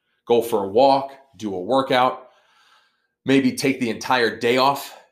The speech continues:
You know, say it's, like, Friday and I'm like, "All right, man, I'm getting burnt out. I've been doing this Monday through Friday.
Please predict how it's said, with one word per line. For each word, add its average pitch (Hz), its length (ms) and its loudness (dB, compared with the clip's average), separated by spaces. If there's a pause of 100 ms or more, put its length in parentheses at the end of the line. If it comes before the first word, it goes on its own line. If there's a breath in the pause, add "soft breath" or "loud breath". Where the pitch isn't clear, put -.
(460)
You 107 100 -8
know, 120 140 -2
say 120 260 0
it's, 117 160 -2
like, 107 180 0
Friday 123 560 2
and 113 80 -2
I'm 104 80 -6
like, 104 220 -6
"All 113 100 0
right, 107 140 -2
man, 104 140 -6
I'm 98 120 -10
getting 110 220 -8
burnt 110 240 -2
out. 110 140 2
I've 104 60 -2
been 98 120 -12
doing 113 160 -6
this 110 180 -6
Monday 110 240 -2
through 104 140 -10
Friday. 113 560 0